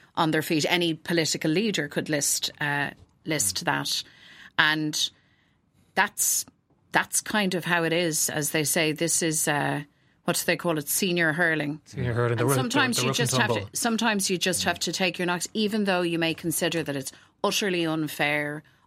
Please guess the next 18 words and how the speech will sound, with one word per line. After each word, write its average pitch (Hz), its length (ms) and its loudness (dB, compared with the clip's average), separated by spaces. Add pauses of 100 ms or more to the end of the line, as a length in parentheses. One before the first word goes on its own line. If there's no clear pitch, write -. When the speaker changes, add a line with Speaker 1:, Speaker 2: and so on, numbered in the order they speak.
(100)
Speaker 1:
utterly 175 400 0
untrue, 156 720 -2 (280)
completely 165 600 -2
wrong. 151 440 -2 (320)
There 165 120 4
are 156 60 2
just 170 260 -2
moments 165 380 0
where, 160 220 2
where 165 120 0
that 156 200 0
happens 170 520 -2
in 165 120 0
any 180 200 0
political 156 480 -2
career. 147 340 -2 (260)
For - 180 -2
Frances, 208 640 -2